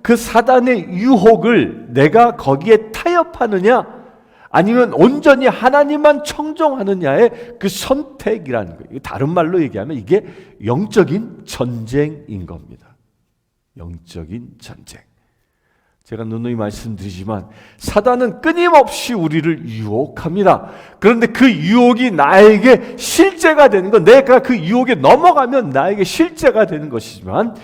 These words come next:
내가 그것을 단호하게 예수님처럼 "사람이 떡으로만 살 것이 아니요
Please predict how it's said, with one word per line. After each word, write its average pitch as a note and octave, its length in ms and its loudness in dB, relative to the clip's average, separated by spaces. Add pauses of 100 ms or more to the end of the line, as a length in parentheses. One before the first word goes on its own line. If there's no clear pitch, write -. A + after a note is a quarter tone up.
(240)
내가 A#3+ 280 4
그것을 C4+ 540 0
단호하게 G#3 1160 2
예수님처럼 B3 840 0 (1300)
"사람이 E2+ 480 -14
떡으로만 F3 540 -6
살 F3 260 -12
것이 - 300 -16
아니요 - 360 -18